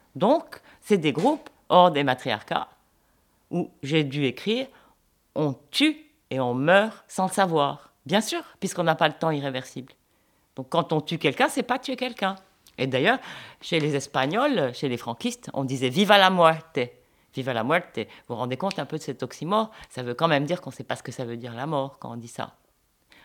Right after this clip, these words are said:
Voilà, donc ça c'est quelques tout petits éléments de présentation tout à fait, euh, rudimentaire et insuffisante,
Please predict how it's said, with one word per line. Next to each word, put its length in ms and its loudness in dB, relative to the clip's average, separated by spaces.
Voilà, 220 4
donc 160 -4
ça 140 -2
c'est 180 -4
quelques 640 2
tout 140 0
petits 380 -2
éléments 640 0
de 460 -10
présentation 760 -4
tout 260 -6
à 120 0
fait, 380 -4
euh, 240 -8
rudimentaire 840 -4
et 420 -10
insuffisante, 640 -8